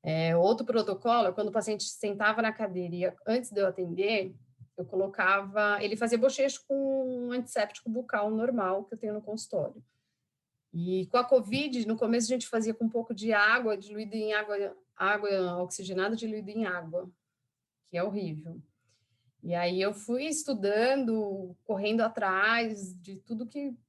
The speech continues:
eu podia colocar de melhor no consultório.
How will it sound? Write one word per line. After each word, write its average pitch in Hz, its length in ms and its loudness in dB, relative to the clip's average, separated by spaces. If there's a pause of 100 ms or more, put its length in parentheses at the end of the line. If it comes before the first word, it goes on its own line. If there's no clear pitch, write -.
(120)
eu - 120 -4
podia 240 220 0
colocar 247 380 0
de 226 140 0
melhor 254 420 6
no 240 140 -4
consultório. 214 760 -2